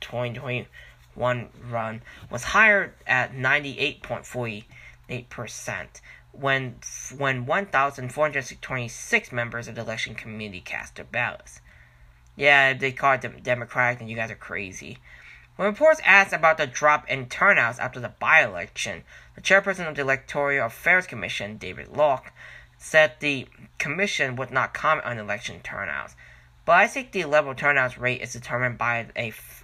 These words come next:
lot, by a lot of factors." Meeting with the press after learning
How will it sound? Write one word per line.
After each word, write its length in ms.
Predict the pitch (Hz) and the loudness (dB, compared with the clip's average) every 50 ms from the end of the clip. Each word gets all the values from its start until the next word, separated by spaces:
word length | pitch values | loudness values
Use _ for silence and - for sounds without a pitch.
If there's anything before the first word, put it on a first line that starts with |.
| - - | -12 -8
lot, 260 | 98 82 - - - - - - - | -8 -8 -8 -10 -14 -20 -20 -14 -8
by 120 | 107 113 | -8 -6
a 40 | 120 | -6
lot 200 | 110 98 95 92 | -6 -6 -8 -8
of 40 | 90 | -6
factors." 680 | - - 139 135 127 - - - - - - - - - - - - - - - - - - - - - - - - | 0 2 2 2 2 0 -6 -20 -18 -18 -18 -20 -20 -20 -20 -20 -20 -20 -20 -20 -20 -20 -20 -20 -20 -20 -20 -14 -4
Meeting 280 | 165 180 220 247 226 196 | -2 0 0 0 0 -4
with 80 | 175 | -6
the 80 | - - | -8 -12
press 340 | - - - 180 175 170 - | -6 4 6 8 8 6 6
after 220 | 101 - - 147 | 0 -4 -2 -4
learning 480 | 127 127 131 135 139 135 135 135 127 | -2 0 2 2 2 2 0 -2 -6